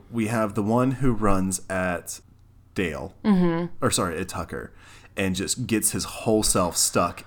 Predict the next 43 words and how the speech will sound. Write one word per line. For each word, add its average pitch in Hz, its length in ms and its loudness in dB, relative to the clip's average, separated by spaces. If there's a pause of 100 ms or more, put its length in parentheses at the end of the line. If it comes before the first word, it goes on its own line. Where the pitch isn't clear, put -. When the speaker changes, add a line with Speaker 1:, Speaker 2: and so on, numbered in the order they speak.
Speaker 1:
in 98 140 -2
the 92 80 0
wood 92 260 -2
chipper. 104 220 -2
Speaker 2:
Oh 202 180 6
my 190 280 6
Speaker 1:
'Cause 185 200 6
Tucker 170 200 12
Speaker 2:
God. 170 80 6
Speaker 1:
doesn't 147 160 2
see 175 180 4
him. 147 120 2
He 165 120 -2
just 147 240 -2
bends 131 220 4
down 139 160 2
to 135 40 0
pick 139 140 -2
something 135 260 0
else 131 160 2
up 214 120 12
Speaker 2:
It 226 120 12
Speaker 1:
and 113 140 6
stands 139 460 0
up, 131 320 0
and 113 100 -2
it's 110 120 -2
this 113 160 -2
great 110 600 4
Speaker 2:
<sighs> - 60 -2
Speaker 1:
physical 107 480 -2
bit 104 460 -2
where 104 140 -4 (140)
Alan 113 220 0
Tudyk's 110 480 -4 (100)
just 120 160 -4
whole 117 200 2
body 98 380 0
and 90 140 -4
face 87 260 -6
are 85 60 -10
just 85 300 -8
communicating, 92 720 -2